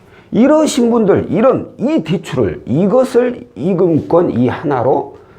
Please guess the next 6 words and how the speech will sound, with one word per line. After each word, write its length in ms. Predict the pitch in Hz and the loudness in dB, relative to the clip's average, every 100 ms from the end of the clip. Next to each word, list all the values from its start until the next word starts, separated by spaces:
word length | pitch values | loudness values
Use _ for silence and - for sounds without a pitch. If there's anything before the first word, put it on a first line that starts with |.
| - - - | -20 -20 -10
통합을 520 | 220 233 196 208 - | 0 2 2 0 -4
하자 300 | - 165 156 | -6 -2 -2
이거예요. 1000 | 92 80 98 95 - - - - - - - _ _ | -2 -4 -2 -2 -4 -12 -16 -12 -12 -12 -16 _ _
제가 320 | - 98 85 | -4 -2 -2
안내드리는 680 | 104 101 92 85 87 104 101 - - - - _ - | -2 -2 -2 -6 -4 -4 -6 -12 -20 -20 -20 _ -8
내용은 680 | 104 95 80 92 120 - | -2 0 0 0 -2 -2